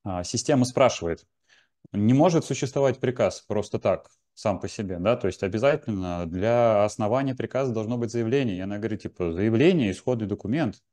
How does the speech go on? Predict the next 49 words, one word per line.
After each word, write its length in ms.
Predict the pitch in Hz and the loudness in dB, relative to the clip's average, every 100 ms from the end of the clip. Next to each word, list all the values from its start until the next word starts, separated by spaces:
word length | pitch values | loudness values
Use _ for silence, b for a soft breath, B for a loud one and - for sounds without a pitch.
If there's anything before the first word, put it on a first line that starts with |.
| _ _ - | _ _ -10
это 180 | - 98 | -4 0
тот, 340 | 170 226 - _ | 0 0 -6 _
на 80 | 110 | -6
основании 340 | 107 113 110 104 | -4 -2 -2 -2
которого 340 | 107 123 101 | 0 0 0
ты 100 | 110 | -2
щас 180 | - - | -6 -6
хочешь 340 | 107 - 92 | -6 -6 -8
создать? 420 | - 98 92 85 - | -6 -6 -6 -8 -8
Я 80 | 87 | -8
говорю, 160 | - | -4
да, 160 | 87 - | -2 -2
конечно, 400 | 123 127 165 107 | -2 -4 -4 -6
это 140 | 104 | -6
тот, 180 | - - | -6 -6
установить 460 | 120 - 98 107 - | -6 -6 -4 -4 -4
связь. 340 | 104 87 - B B B B - | -2 -2 -4 B B B B -4
То 80 | 98 | -4
есть 180 | - - | -4 -6
и 80 | 113 | -2
у 60 | |
нас 220 | 120 170 - | 0 0 0
с 40 | |
вами 220 | 101 90 | 0 0
сразу 400 | 90 - 113 90 | -4 -4 -2 -2
появляется 440 | 92 101 104 95 - | -4 -2 -2 -2 -4
на 80 | 92 | -8
вкладочке 480 | - 123 113 - | -2 -2 -2 -8
"Связь". 440 | 104 - 104 87 - | -8 0 0 0 -4
Если 300 | 101 120 123 | -6 -4 -2
открыть 240 | 120 131 120 | -4 -2 -4
структуру 420 | - 110 135 123 | -4 -4 -2 -2
связи, 300 | - 214 147 | -2 -4 -4
то 180 | - 127 | 0 2
видим, 240 | 104 92 | 2 -2
что 300 | - - - B B - | -6 -8 -8 B B -2
приказ 520 | 120 123 196 226 - | 0 4 4 2 -4
создан, 560 | - - 151 107 90 87 | -12 0 2 2 0 -2
да, 120 | 139 | -2
то 100 | 127 | -2
есть 160 | 101 - | -6 -6
тип 120 | 120 | -6
связи 340 | - 110 90 | 0 0 0
какой. 260 | - - 87 | -6 -8 -2
Приказ 400 | 107 - 202 202 | -2 2 2 2
создан 240 | 139 95 | -2 0
на 60 | 98 | -4
основании 360 | - 113 135 | -2 -2 -2
заявления. 640 | 110 - 120 120 117 90 | -2 0 2 2 0 -2